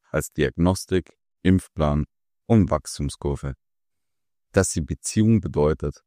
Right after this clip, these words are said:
Haltung, Verlässlichkeit. Und dass eine gute Praxis nicht bei der Tür beginnt, sondern bei der Haltung der Menschen, die sie tragen. Doktor Klaus und Birgit Pflugbeil haben uns heute gezeigt,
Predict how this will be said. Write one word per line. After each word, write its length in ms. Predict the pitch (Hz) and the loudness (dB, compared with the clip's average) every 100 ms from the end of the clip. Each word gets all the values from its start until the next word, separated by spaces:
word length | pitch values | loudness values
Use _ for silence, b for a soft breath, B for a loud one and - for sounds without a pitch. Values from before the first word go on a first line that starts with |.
| _ _ | _ _
Haltung, 580 | - 95 101 104 101 104 _ _ | 2 2 2 -2 -2 -6 _ _
Verlässlichkeit. 880 | - 78 73 - 73 _ 69 69 - _ _ _ _ _ _ _ | 0 2 0 -6 -14 _ -10 -10 -12 _ _ _ _ _ _ _
Und 160 | 90 82 | -2 0
dass 140 | 78 | 0
eine 240 | - 76 71 _ | -2 -4 -4 _
gute 320 | 113 131 127 | 0 0 0
Praxis 680 | 110 80 85 - 82 - - _ _ | -2 -2 -2 -6 -8 -8 -16 _ _
nicht 280 | 85 95 - _ | 2 2 0 _
bei 140 | - | -4
der 180 | - - | -4 -6
Tür 240 | - 90 80 | -2 -2 0
beginnt, 480 | 67 85 95 98 - _ _ _ _ | -2 0 2 0 -4 _ _ _ _
sondern 340 | 87 78 67 | 0 2 0
bei 100 | 73 | -2
der 180 | 76 69 | -2 -2
Haltung 400 | 76 85 82 78 | -2 -2 -6 -6
der 140 | 80 | -6
Menschen, 480 | 69 69 - - 69 - _ _ | -6 -10 -10 -8 -10 -10 _ _
die 60 | 76 | -10
sie 160 | 92 - | -8 -6
tragen. 460 | 85 67 62 65 - _ _ _ _ _ _ | -4 -4 -4 -10 -12 _ _ _ _ _ _
Doktor 300 | 127 127 123 | 0 2 0
Klaus 460 | - 78 69 69 - | 0 0 0 -2 -8
und 260 | - 73 | -10 -10
Birgit 320 | - 107 101 - | 0 0 0 -6
Pflugbeil 520 | - 76 - 62 65 _ _ _ _ _ - | -8 -10 -4 -6 -6 _ _ _ _ _ -2
haben 160 | 73 | 0
uns 160 | 67 - | -2 0
heute 300 | 87 101 107 | 2 2 0
gezeigt, 540 | 95 - 73 76 - | -2 0 0 0 -4